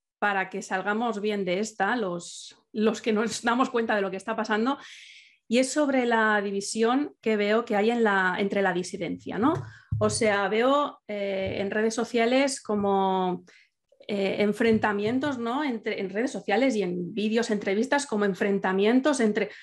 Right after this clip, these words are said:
los que creen que sí es el grafeno, que sí la proteína no sé cuántos, que sí, o sea, y como que la cosa va de, de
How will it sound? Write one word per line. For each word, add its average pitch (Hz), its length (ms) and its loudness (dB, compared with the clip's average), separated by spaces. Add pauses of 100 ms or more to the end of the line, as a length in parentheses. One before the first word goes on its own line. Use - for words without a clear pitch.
(140)
los 233 180 0
que 220 140 -2
creen 220 320 2
que 240 120 -2
sí 202 220 -6
es 190 140 -6
el 196 100 -2
grafeno, 196 540 -4
que 208 100 -4
sí 185 160 -4
la 175 160 -4
proteína 180 400 -2
no 185 120 0
sé 226 180 0
cuántos, 220 500 0 (340)
que 220 100 0
sí, - 160 -8
o - 20 -6
sea, - 300 -6
y 262 100 2
como 262 380 4
que 262 140 2
la 247 200 0
cosa 330 280 -2
va 311 300 0
de, 294 340 -2 (680)
de 233 560 0